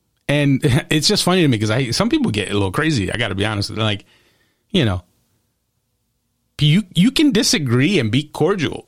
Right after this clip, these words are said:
You can, you can say, "Hey, buddy, <laughs> you know what? I don't like your lineup." It's not what I would do.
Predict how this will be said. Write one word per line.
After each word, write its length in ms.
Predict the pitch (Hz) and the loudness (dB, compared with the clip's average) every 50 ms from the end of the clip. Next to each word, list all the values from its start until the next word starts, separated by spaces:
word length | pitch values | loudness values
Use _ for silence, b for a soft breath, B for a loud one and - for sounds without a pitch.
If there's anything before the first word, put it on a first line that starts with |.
| _ _ | _ _
You 140 | - 143 143 | -2 -2 0
can, 340 | - 202 170 160 147 - 139 | 0 0 0 0 0 0 -2
you 100 | 160 160 | -2 0
can 200 | - 180 170 131 | 2 0 0 0
say, 440 | - - - 175 170 170 165 165 | 0 -2 0 0 0 2 2 2
"Hey, 200 | 175 214 208 196 | 2 2 2 0
buddy, 300 | 165 151 160 156 156 120 98 90 - | 0 0 2 2 2 0 -2 -6 -6
<laughs> 180 | - 151 147 - | -6 -6 -2 0
you 100 | 147 156 | 0 2
know 80 | 170 | 2
what? 180 | 165 165 - - | 2 0 0 0
I 100 | 123 123 | -2 -2
don't 100 | 123 117 | 0 2
like 160 | 117 110 113 - | 0 0 0 0
your 80 | 123 | -2
lineup." 240 | 101 104 143 170 - _ _ _ _ _ _ _ _ _ _ _ _ _ _ _ | 0 -2 -2 -6 -10 _ _ _ _ _ _ _ _ _ _ _ _ _ _ _
It's 140 | 135 117 127 | -2 0 0
not 160 | 131 113 113 | 0 0 0
what 80 | 113 | 0
I 80 | 110 107 | 0 0
would 120 | 107 104 | 0 0
do. 160 | 107 139 123 | 0 -2 -2